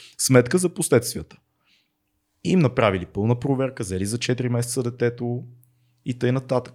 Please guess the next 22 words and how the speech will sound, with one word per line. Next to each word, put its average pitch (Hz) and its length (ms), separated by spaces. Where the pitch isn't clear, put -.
Той 113 120
казва, 113 360
„Мои 98 220
приятели, 117 640
семейство 110 760
много 123 440
нормално. 135 560
Няма 147 680
побоища, 139 560
няма 143 540
сексуално 143 540
малтретиране, 139 600
няма 135 240
нищо - 240
такова.“ 107 340
Тоест, 135 340
отново, 143 420
нали, 139 160
тук 131 200
има 147 180
много 139 240
сериозен 139 580